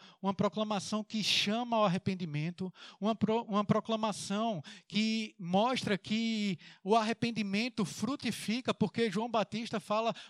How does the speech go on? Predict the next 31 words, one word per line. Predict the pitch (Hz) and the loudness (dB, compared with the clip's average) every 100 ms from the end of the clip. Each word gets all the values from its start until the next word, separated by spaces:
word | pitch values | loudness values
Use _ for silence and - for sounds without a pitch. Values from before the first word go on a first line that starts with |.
| - | 0
"Produzi, | 226 214 175 247 | 2 2 0 -2
pois, | - 233 247 | 0 0 0
frutos | - 233 247 196 | -4 -6 -2 -4
dignos | 143 185 277 262 220 | -2 -2 -2 -2 -2
de | 180 | 0
arrependimento", | 190 196 202 190 170 165 190 214 208 - - _ | 0 0 -2 -6 -2 -2 -2 -4 -8 -10 -20 _
mas | 185 190 | 0 2
uma | 208 | 0
proclamação | 220 208 214 208 196 - 190 208 | 0 -2 -2 -2 -2 -4 -4 -4
também | 208 190 156 175 208 165 - - - | -2 -2 0 -2 -2 -6 -10 -18 -8
que | 180 | -2
demonstra | 220 185 180 226 226 233 165 - - - | 0 0 0 0 0 0 0 -2 -12 0
o | 196 | 2
juízo | 220 214 202 285 302 262 | 4 4 4 2 2 0
de | 214 | -2
Deus | 156 190 233 - | 0 0 0 -2
para | 202 | 0
os | 190 | 0
que | - | -2
não | 185 208 | -4 -4
se | 240 233 | -2 -2
arrependem | 202 - 165 170 185 202 190 - - | -2 0 -2 0 -4 -6 -8 -16 -8
e | 175 | -6
salvação | - 190 180 175 - 170 170 180 - - | -2 0 0 -2 0 0 0 -2 -10 -2
do | 170 | 2
próprio | - 175 202 196 | 4 2 2 -2
Deus | 147 156 170 | -2 -2 -2
para | - 160 | -2 -4
quem | - 151 160 156 - - | -4 -8 -8 -14 -20 -12
se | - | -4
arrepende. | 156 170 - 113 104 92 | -2 -2 -4 -8 -10 -16